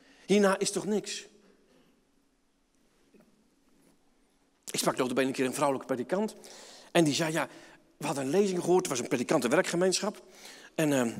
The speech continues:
ging over Nietzsche." Nou, jullie kennen misschien die spreuk van Loesje, hè? Eh, Nietzsche zegt, "God is dood." God zegt, "Nietzsche is dood." Ehm, nou hadden we een lezing gehoord over die Nietzsche.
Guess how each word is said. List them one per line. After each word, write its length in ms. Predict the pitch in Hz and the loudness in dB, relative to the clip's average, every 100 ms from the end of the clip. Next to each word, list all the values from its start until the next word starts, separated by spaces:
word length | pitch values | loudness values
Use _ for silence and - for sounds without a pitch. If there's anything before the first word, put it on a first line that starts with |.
| - | -10
ging 180 | - 175 | -4 0
over 160 | 143 131 | 0 2
Nietzsche." 340 | 185 - 117 - - _ _ _ _ _ _ - - - - - | 0 0 -8 -12 -20 _ _ _ _ _ _ -20 -20 -20 -20 -12
Nou, 120 | - | -8
jullie 120 | 104 | -4
kennen 180 | 104 117 | 0 2
misschien 200 | 117 123 | 2 0
die 80 | 107 | -2
spreuk 260 | - 139 - | 2 0 2
van 160 | 123 | 0
Loesje, 260 | 127 - - | 2 0 0
hè? 120 | 135 - - - - | -2 -8 -18 -18 -8
Eh, 240 | 123 120 | -2 0
Nietzsche 280 | 113 127 - | 2 0 0
zegt, 160 | 120 117 | -2 0
"God 200 | 170 127 | 0 0
is 80 | - | 0
dood." 300 | 139 135 - | 0 0 -4
God 260 | - 127 | -4 -2
zegt, 140 | 135 131 | -2 0
"Nietzsche 240 | 151 135 | 0 0
is 80 | 113 | -2
dood." 300 | 104 131 - - - - - - - - | -4 -4 -8 -16 -20 -20 -20 -20 -14 2
Ehm, 340 | 131 123 120 | 4 6 2
nou 160 | 127 165 | 2 2
hadden 240 | 185 170 | 4 2
we 80 | 156 | 2
een 200 | 151 151 | 4 6
lezing 380 | 180 254 226 196 | 6 6 4 2
gehoord 260 | 185 214 - | 2 2 4
over 220 | 202 143 | 2 2
die 120 | 123 | 0
Nietzsche. 380 | 156 214 - | 0 0 -4